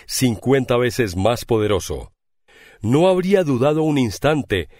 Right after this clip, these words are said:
en arrojarse sobre las puntas de las bayonetas para abrirse paso. Pero ahora que amaba, que sabía que era correspondido, y que quizás lo seguía ella con la vista y llena de ansiedad,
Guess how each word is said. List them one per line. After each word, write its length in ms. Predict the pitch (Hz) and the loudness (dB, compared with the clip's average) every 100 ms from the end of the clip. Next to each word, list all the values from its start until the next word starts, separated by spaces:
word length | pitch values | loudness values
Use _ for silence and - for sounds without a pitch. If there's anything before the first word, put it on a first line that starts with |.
| - - - | -20 -20 -4
en 200 | 90 98 | 0 0
arrojarse 640 | 101 104 - 131 - 135 | 0 -2 0 -2 0 0
sobre 240 | 123 113 | 0 0
las 180 | 110 95 | 0 -2
puntas 380 | - 139 127 127 | -2 -2 0 0
de 100 | 117 | 0
las 180 | 113 95 | 0 0
bayonetas 640 | 101 101 113 120 117 - - - | -2 0 0 0 -2 -4 -18 -6
para 220 | 107 107 | -2 2
abrirse 480 | 104 101 123 92 113 | 2 0 -4 -2 -2
paso. 500 | - 85 - 67 - _ _ _ _ _ _ _ _ - - - | -2 -4 -6 -14 -18 _ _ _ _ _ _ _ _ -20 -14 -2
Pero 240 | 131 120 | 2 4
ahora 300 | 143 185 180 | 4 2 -2
que 180 | - 135 | 0 0
amaba, 680 | 104 120 92 69 - - _ _ _ _ - - - | 0 -2 -4 -6 -10 -16 _ _ _ _ -20 -20 -4
que 120 | 135 | -2
sabía 440 | 120 113 107 147 131 | 0 -2 0 0 0
que 180 | 117 120 | 0 0
era 140 | 135 | 0
correspondido, 920 | 135 117 107 123 107 151 127 78 67 _ _ - - - | 0 -2 -2 -2 -2 -2 -2 -4 -12 _ _ -20 -20 -2
y 140 | 139 | 0
que 160 | 135 120 | 0 -2
quizás 400 | 113 - 151 147 | -4 -2 -2 0
lo 160 | 147 | -2
seguía 480 | 123 117 104 135 123 | -2 -6 -4 -2 0
ella 260 | 127 123 123 | 0 0 -2
con 180 | 113 101 | -2 -2
la 100 | 98 | -2
vista 460 | 131 - 104 82 - - - | -4 -4 -4 -4 -10 -20 -4
y 140 | - 107 | -2 0
llena 380 | 131 175 127 | 0 0 0
de 140 | 104 107 | 0 0
ansiedad, 760 | 95 - 101 92 76 69 65 | -2 -2 -2 -2 -6 -10 -14